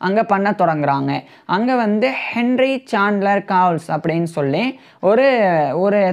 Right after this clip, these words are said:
தாவரவியலாளர் இருந்தாங்க. அவர் ஆயிரத்தி எண்ணூத்தி அறுபத்தொம்போது to ஆயிரத்தி தொள்ளாயிரத்தி முப்பத்தொம்போது இந்த காலகட்டத்துக்குள்ள வாழ்ந்த ஒரு நபர். So அவர்,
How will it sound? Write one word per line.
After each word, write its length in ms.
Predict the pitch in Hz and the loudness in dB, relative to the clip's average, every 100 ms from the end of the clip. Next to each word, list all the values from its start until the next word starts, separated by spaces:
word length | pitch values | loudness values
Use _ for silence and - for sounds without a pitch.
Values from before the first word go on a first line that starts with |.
| 196 | 0
தாவரவியலாளர் 840 | 202 254 247 196 175 165 160 185 | 0 0 2 2 2 0 0 0
இருந்தாங்க. 360 | 160 147 147 160 226 | 0 -2 -2 -2 -2
அவர் 140 | 196 170 | 0 0
ஆயிரத்தி 280 | 202 226 214 | 2 0 0
எண்ணூத்தி 240 | 196 185 185 170 | -2 -2 0 0
அறுபத்தொம்போது 580 | 196 196 175 165 151 139 151 | 0 0 0 2 2 0 0
to 100 | 226 277 - - 170 | -2 -2 -10 -14 -4
ஆயிரத்தி 280 | 196 226 214 202 | -2 0 0 0
தொள்ளாயிரத்தி 360 | 185 180 190 190 | -2 -2 -2 -2
முப்பத்தொம்போது 560 | 170 185 175 160 151 165 | 0 0 0 2 2 2
இந்த 120 | 175 175 | 0 2
காலகட்டத்துக்குள்ள 720 | 180 196 175 151 143 147 180 202 | 0 0 -2 -4 -4 -2 -2 0
வாழ்ந்த 260 | 160 156 151 | -2 0 0
ஒரு 100 | 143 139 | 0 -2
நபர். 240 | 135 135 - - _ - | -2 -2 -4 -14 _ -2
So 80 | 208 | 0
அவர், 400 | 190 220 254 | 2 0 2